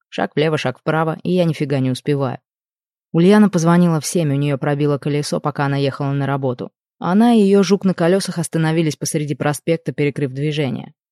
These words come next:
Конечно же, номер какой-нибудь проверенной автомастерской она не знала. Гуглом пользоваться тоже, видимо, не научилась, хотя и журналист.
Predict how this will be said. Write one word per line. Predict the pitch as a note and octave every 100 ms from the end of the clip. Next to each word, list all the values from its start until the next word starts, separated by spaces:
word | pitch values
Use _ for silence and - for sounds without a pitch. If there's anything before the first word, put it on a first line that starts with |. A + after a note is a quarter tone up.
| _
Конечно | - F#3+ G3+ E3+
же, | D3
номер | D3+ D#3+ C3+
какой-нибудь | C3 D3 D3 C3+ -
проверенной | C#3+ D3 D3 C#3+ C3+
автомастерской | - C#3+ C3 D3 - D3+
она | C3+ B2+
не | C3
знала. | C3+ C#3 A2 G2 _ -
Гуглом | G3 G#3+ F3+
пользоваться | - D3 C3 B2 A2+
тоже, | G3+ G#3+ G#3+
видимо, | G3 G#3 G3
не | F#3+
научилась, | F#3 F#3 F3+ E3 -
хотя | C3+ C#3+ C#3
и |
журналист. | C#3 C#3 C#3+ B2+ -